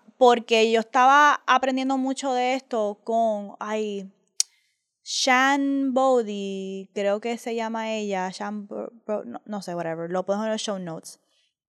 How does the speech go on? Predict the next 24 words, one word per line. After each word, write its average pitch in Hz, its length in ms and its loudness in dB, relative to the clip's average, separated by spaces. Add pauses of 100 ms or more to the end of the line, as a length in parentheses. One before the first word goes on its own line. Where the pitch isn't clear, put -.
(520)
Ella 220 460 4
es 269 40 2
una 262 280 0
sexóloga 254 600 -2
y 196 120 0
ella 190 100 0
estaba 226 320 0
hablando 226 680 0 (520)
de 202 340 4
que 196 480 0 (100)
nuestro 214 580 -2
cerebro 226 520 0
nos 220 180 -4
hace 196 300 -4
trick 220 500 -6 (600)
porque 240 720 2 (800)
muchas 233 460 -2
veces 254 440 0
la 208 260 0
persona 202 880 -2
que 190 160 -4
te 185 160 -2
hace 185 320 -4
daño 196 640 -4